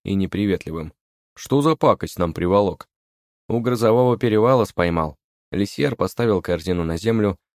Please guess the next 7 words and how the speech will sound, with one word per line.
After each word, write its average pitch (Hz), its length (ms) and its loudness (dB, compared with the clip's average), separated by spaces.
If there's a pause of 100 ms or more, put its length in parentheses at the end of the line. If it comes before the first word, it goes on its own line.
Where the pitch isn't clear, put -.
(120)
похлопал 87 480 -2
по 95 140 -2
крышке. 82 440 -6 (380)
«Защита 131 480 0
ладная, 120 480 4
не 117 160 0
вырвется». 139 580 -2